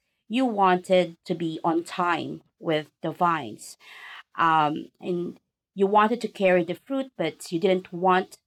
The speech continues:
to compact the soil after the raining. It was, there, there was, there was a lot of pouring, apparently. And so you did a lot, you did the work using your hands. Um,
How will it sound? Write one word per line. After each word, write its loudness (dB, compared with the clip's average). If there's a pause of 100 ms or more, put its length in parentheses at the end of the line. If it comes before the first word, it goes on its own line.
(320)
to -2
compact -4
the -8
soil -2 (300)
after -2 (380)
the 2
raining. 0 (280)
It -4
was, -2
there, 0
there 4
was, 2
there 4
was 2
a 2
lot 4
of -8
pouring, 2
apparently. -10 (500)
And 2
so 0
you 0
did 0
a 4
lot, 2
you -2
did 2
the 2
work 0 (600)
using -2
your 0
hands. -10 (580)
Um, -2